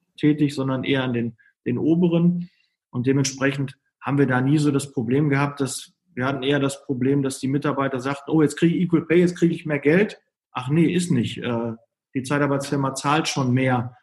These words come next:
als der Kunde. Ähm, aber der ein oder andere Mitarbeiter hat trotzdem davon profitiert. Und, ähm, deshalb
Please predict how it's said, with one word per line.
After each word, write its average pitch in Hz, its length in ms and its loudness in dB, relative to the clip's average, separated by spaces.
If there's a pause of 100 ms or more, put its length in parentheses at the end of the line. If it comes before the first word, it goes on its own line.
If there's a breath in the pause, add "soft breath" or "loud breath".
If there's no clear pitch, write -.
(160)
als 127 240 -6
der 120 160 -2
Kunde. 160 480 0 (920)
Ähm, 139 360 -2
aber 143 160 -4
der 127 120 2
ein 151 100 2
oder 151 80 0
andere 147 180 0
Mitarbeiter 151 480 0
hat 127 100 -4
trotzdem 165 320 0
davon 170 320 0
profitiert. 175 640 0 (1000)
Und, 127 380 -4
ähm, 123 440 -2 (160 loud breath)
deshalb 135 400 0